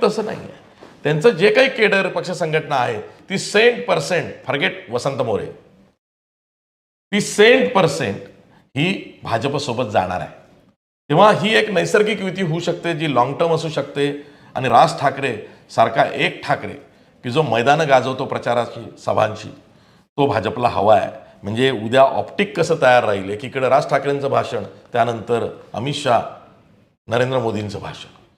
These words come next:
राज ठाकरे हे महायुतीमधलं ट्रम्प कार्ड असू शकतं प्रचार सभांमध्ये. तेव्हा या दृष्टीनं राज ठाकरेंनी आत्ता जरी एक जागा मिळवली आणि तो एक सस्पेन्स राहिला, दक्षिण मुंबईची जागा मनसेला भाजपनी सोडली,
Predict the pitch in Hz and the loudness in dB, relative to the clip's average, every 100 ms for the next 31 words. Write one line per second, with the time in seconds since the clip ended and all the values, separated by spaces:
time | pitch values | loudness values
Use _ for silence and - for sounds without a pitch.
0 | _ _ _ - 135 185 156 143 131 127 | _ _ _ 4 4 4 2 2 2 -4
1 | - - - _ 127 156 175 120 117 131 | -6 -12 -20 _ -2 0 0 -4 -2 2
2 | 165 165 165 135 104 135 - 151 185 196 | 2 0 -6 -6 -6 -8 -4 -2 0 4
3 | 208 202 190 160 156 - 165 127 - - | 4 4 0 -6 -8 -2 0 0 -6 -16
4 | - 135 151 139 139 120 113 101 85 - | -6 -2 2 2 0 -2 -4 -10 -14 -18
5 | _ - _ - 160 156 147 180 160 160 | _ -20 _ 0 2 6 4 4 -2 -6
6 | 165 135 101 - - _ _ - 110 147 | -6 -6 -8 -14 -20 _ _ 0 4 4
7 | 156 143 143 160 165 165 170 - - _ | 4 0 0 -6 -6 -8 -10 -12 -20 _
8 | - 117 - - 147 202 226 143 196 156 | -2 -2 2 2 2 0 0 0 0 2
9 | 156 139 120 101 87 - _ _ _ - | 0 0 -4 -6 -10 -18 _ _ _ -10
10 | 139 151 180 196 190 151 - - 185 160 | -8 0 0 0 -2 -6 -8 -6 -6 -4
11 | 127 101 127 - - - _ _ _ - | -4 -2 -6 -8 -18 -20 _ _ _ -16
12 | 101 139 147 - 226 226 190 185 190 190 | -2 -2 -2 -4 -4 -2 -2 0 0 0
13 | 180 170 165 180 185 - 131 139 147 170 | 2 4 6 4 4 -2 -10 -8 -6 -6
14 | 165 175 156 127 143 151 156 156 - 143 | 0 0 2 -2 -4 -6 -8 -6 -2 -2
15 | 135 135 | 0 -6